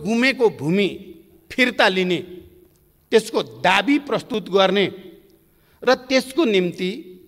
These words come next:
भारत सरकारसँग नयाँ सिराबाट संवाद गर्ने, वार्ता गर्ने, राजनीतिक तहमा, कुटनैतिक तहमा वार्ता र संवाद गरेर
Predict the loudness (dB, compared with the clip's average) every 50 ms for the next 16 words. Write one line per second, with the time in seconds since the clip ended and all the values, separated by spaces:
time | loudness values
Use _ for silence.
0 | _ _ -20 -14 -6 0 2 4 4 4 4 2 -2 -2 0 0 0 -2 -2 -2
1 | -4 -6 -4 -4 -4 -6 -8 -10 -14 -20 -20 -20 -20 _ _ _ _ -10 -6 -2
2 | 2 4 4 6 6 4 2 0 -2 -2 0 0 0 0 0 -2 0 -2 -2 -4
3 | -4 -10 -14 -12 -4 0 0 2 4 6 6 6 6 4 2 -2 -2 -2 -2 -4
4 | -6 -8 -6 -2 2 2 2 2 2 2 2 0 2 0 -2 -4 -4 -4 -8 -10
5 | -12 -14 -20 -20 -20 _ _ _ _ _ _ -2 2 4 4 4 4 2 -4 -6
6 | -8 -6 -2 0 2 2 2 2 0 -2 -6 -8 -12 -20 -20 -20 _ _ _ _
7 | -4 -4 -2 0 0 -2 0 0 0 -2 -2 -2 -4 -4 -2 -4 -6 -6 -8 -12
8 | -16 -20 -20 _ _ _ _ _ -16 -2 2 4 4 4 4 2 0 0 0 0
9 | 0 0 0 -2 0 2 2 2 2 0 -2 -4 -2 -2 0 0 0